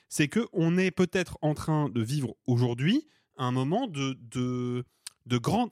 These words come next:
effervescence intellectuelle autour du cinéma de genre français, parce qu'on a toujours eu, c'est,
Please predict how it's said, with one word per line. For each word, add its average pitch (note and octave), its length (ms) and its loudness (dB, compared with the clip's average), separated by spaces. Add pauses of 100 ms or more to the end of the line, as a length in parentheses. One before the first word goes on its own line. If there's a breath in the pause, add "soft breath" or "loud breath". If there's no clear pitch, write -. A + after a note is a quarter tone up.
(100)
effervescence E3 840 0
intellectuelle D3+ 500 -2
autour C#3 180 -8
du C3 40 -2
cinéma B2 300 -4
de A#2+ 40 -10
genre A#2+ 140 -6
français, C3 400 -10 (320 soft breath)
parce D#3+ 200 0
qu'on D#3+ 180 0
a C#3 100 -2
toujours F3+ 460 0
eu, F3+ 80 0
c'est, - 160 -12